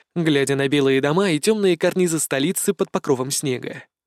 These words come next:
Его руки были на талии, пока он тихо стоял долгое время. В окрестностях столицы в настоящее время была снежная равнина,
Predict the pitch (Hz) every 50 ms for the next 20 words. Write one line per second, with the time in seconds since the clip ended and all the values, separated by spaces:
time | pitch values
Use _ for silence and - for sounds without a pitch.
0 | _ _ _ _ _ _ 151 151 147 233 247 285 277 247 220 - 226 202 190 190
1 | 196 190 190 185 170 - 196 170 135 123 123 127 123 135 131 - 139 135 135 131
2 | - 151 143 123 131 - - - 127 131 135 160 165 151 135 139 135 131 135 147
3 | 156 165 165 190 185 135 113 113 - - _ _ _ _ _ _ _ _ _ _
4 | _ _ _ 143 147 151 - - 254 254 - 226 202 - 202 190 - - 165 143
5 | 147 165 185 - 226 214 208 208 - - 202 202 202 - - - 208 196 180 190
6 | 202 208 202 196 190 175 156 151 143 139 139 - - 143 139 135 139 139 135 135
7 | 143 139 123 127 120 117 127 - -